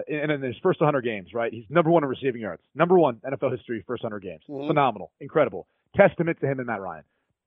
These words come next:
Speaker 1: and, and also, uh, you know, obviously to him. Uh, second, second, if, if, if I'm not mistaken, uh, as far as catches in the first hundred games, okay, or re-, receptions. He's forty-third in touch, or excuse me, seventy-sixth in touchdowns.
Speaker 2: It's crazy.
Speaker 1: He has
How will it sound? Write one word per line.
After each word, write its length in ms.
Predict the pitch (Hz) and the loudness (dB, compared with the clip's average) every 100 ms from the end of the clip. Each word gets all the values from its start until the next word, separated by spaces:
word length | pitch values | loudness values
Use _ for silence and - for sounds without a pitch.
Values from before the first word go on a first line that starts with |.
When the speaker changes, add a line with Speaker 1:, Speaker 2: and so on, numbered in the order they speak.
| _ _ | _ _
Speaker 1:
and, 140 | 151 151 | -4 0
and 200 | 156 151 | 2 4
also, 260 | 143 - 139 | 4 2 -2
uh, 100 | 139 | -4
you 80 | 156 | 0
know, 80 | 127 | 0
obviously 280 | 131 127 | 0 -2
to 80 | 104 | -8
him. 260 | 113 98 85 _ _ _ _ | -8 -10 -12 _ _ _ _
Uh, 180 | 123 123 - - | 2 2 0 0
second, 360 | - 196 120 87 _ _ _ _ | 4 4 2 -10 _ _ _ _
second, 280 | - 170 165 | 0 2 2
if, 80 | 139 | 0
if, 160 | 135 131 131 | -2 -2 -4
if 100 | 131 | -2
I'm 120 | 147 131 | -2 -2
not 160 | 127 | -4
mistaken, 600 | 117 123 131 117 120 104 - _ _ | -8 -6 -4 -4 -6 -10 -16 _ _
uh, 200 | 117 120 113 | -2 -2 -2
as 60 | - | -2
far 120 | 127 | -4
as 80 | - | -2
catches 340 | 156 - 64 _ _ _ | -2 -2 -6 _ _ _
in 80 | 127 | -16
the 80 | 117 | -8
first 220 | 131 - | -8 -6
hundred 180 | 110 95 | -8 -10
games, 160 | 87 78 _ | -14 -18 _
okay, 260 | 104 123 107 - _ | -8 -6 -6 -10 _
or 80 | 123 | -10
re-, 80 | - | -8
receptions. 480 | 131 120 120 - 69 _ _ _ _ _ _ | -10 -6 -6 -8 -16 _ _ _ _ _ _
He's 140 | 139 165 104 - | -4 -4 -4 0
forty-third 580 | 240 285 220 - 254 214 | 6 6 6 2 4 6
in 120 | 165 | 4
touch, 260 | - 247 - | 4 4 6
or 100 | 175 | 2
excuse 280 | - 254 156 | 2 0 -2
me, 100 | - | 4
seventy-sixth 520 | 254 254 - 240 - | 4 4 0 -2 -2
in 100 | 151 | 0
touchdowns. 460 | 226 - 123 76 - | 2 2 0 -8 -12
Speaker 2:
It's 140 | - | -12
crazy. 360 | - 117 - - | -8 -8 -10 -2
Speaker 1:
He 60 | |
has 80 | 202 | 0